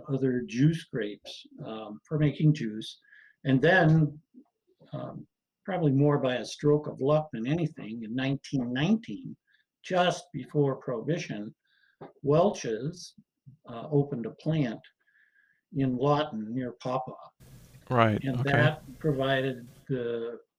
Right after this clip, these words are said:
Speaker 1: the, the vehicle, if you will, for farmers to, um, sell their grapes for juice, right? They couldn't make wine anymore,
Speaker 2: Wow.
Speaker 1: so they could make juice. And they continued to plant juice grapes,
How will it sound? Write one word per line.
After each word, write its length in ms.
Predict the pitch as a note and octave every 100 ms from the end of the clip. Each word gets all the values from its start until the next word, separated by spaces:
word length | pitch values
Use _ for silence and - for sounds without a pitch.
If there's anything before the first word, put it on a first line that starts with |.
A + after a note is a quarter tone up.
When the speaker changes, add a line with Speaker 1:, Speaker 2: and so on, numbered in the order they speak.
| _ - -
Speaker 1:
the, 300 | A2+ A2 A#2 -
the 100 | C#3
vehicle, 600 | A2 F#3+ B3+ - A#2+ A2
if 120 | A2
you 100 | C3+
will, 400 | A#2+ A#2 A#2 D3+ -
for 440 | C3 B2 B2 A#2+ - _ _ -
farmers 680 | - D#3+ D#3 D3 C#3+ C#3 - -
to, 420 | C3 B2 A#2+ B2 _ _ _ _ _ _ -
um, 380 | A2 A3+ A3 - _ _ _ D4+ B3
sell 340 | - D3 D3
their 160 | C#3+ C3+
grapes 400 | C3 C3 C#3 -
for 340 | - B2+ A#2+
juice, 640 | A2 B2+ A3 F#3 - - _ _ _ _ _ _
right? 240 | B2+ C3 C#3+
They 80 |
couldn't 240 | D3 E3+ E3+
make 200 | D3+ C3
wine 300 | C#3+ G3+ F3
anymore, 240 | C3+ B2+ G2+ G2+ A2+
Speaker 2:
Wow. 60 | G#2
Speaker 1:
so 180 | -
they 160 | A#2+ B2+
could 220 | A#2+ B2+
make 200 | C3+ B2+
juice. 420 | - F3 G3 - -
And 120 | B2+ C3+
they 100 | C3+ -
continued 720 | C#3 B2 - D#3+ E3 D#3+ D3+
to 80 | D3+
plant 600 | - - B2 B2 B2 A2 _ _ _ _ _ _
juice 280 | - G#3+ A3
grapes, 640 | - A#2 G2+ A2 - -